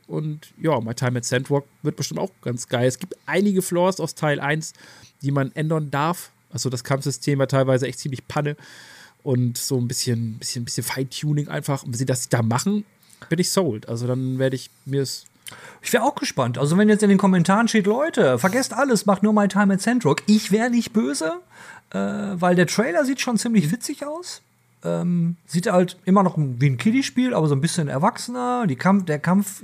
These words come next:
Speaker 2: sieht jetzt auch nicht aus, als wenn das irgendwie, als wenn da unheimlich viele Ressourcen reingesteckt worden sind, so Entwicklungsressourcen. Aber hey,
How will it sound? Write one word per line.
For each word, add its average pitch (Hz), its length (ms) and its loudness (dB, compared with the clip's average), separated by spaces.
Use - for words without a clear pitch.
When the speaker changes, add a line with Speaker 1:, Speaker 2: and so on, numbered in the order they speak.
Speaker 2:
sieht 160 220 -8
jetzt 165 180 -2
auch 170 120 -2
nicht 180 120 2
aus, 165 180 -2
als 147 120 -4
wenn 165 100 -2
das 160 180 2
irgendwie, 151 420 2
als 120 140 -8
wenn 170 100 2
da 170 60 2
unheimlich 165 340 2
viele 151 160 0
Ressourcen 170 380 -2
reingesteckt 175 520 0
worden 170 200 0
sind, 175 240 0
so 135 100 -4
Entwicklungsressourcen. 170 960 0
Aber 170 160 0
hey, 269 240 -2